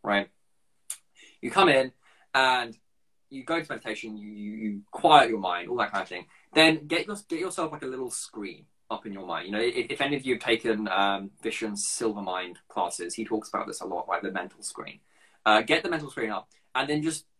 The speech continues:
play out your day or how you want your day to go, right? In terms of a visualization, but also really put yourself into it,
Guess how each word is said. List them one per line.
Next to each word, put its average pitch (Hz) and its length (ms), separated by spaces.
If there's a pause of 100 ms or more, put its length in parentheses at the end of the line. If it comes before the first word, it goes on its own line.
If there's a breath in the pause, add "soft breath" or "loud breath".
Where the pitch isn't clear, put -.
play 190 180
out 180 140
your 151 120
day - 360
or 120 120
how 135 220
you 135 140
want 123 260
your 113 140
day 101 160
to 104 120
go, - 140 (280)
right? 110 180
In 117 80
terms 117 200
of 113 120
a 110 60
visualization, 113 680
but 113 80
also 120 220
really 123 280
put - 200
yourself 113 300
into - 260
it, - 120